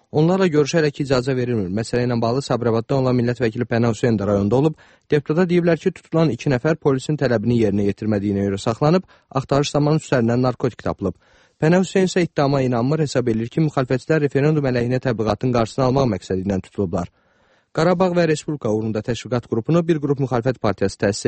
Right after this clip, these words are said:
edib, qrup konstitusiyaya təklif edilən dəyişikliklərin əleyhinə çıxır. Martda keçiriləcək referenduma çıxarılan dəyişikliklərdən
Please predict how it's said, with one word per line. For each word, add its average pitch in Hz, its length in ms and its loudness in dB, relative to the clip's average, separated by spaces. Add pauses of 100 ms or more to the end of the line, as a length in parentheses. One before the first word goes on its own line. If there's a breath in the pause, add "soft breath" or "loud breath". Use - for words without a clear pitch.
edib, 160 240 0 (280 soft breath)
qrup 185 240 0
konstitusiyaya 165 540 0
təklif 143 260 0
edilən 131 280 0
dəyişikliklərin 120 640 0
əleyhinə 131 340 0
çıxır. - 240 -8 (400)
Martda 147 240 0
keçiriləcək 139 560 0
referenduma 127 480 0
çıxarılan 113 320 -2
dəyişikliklərdən 110 720 0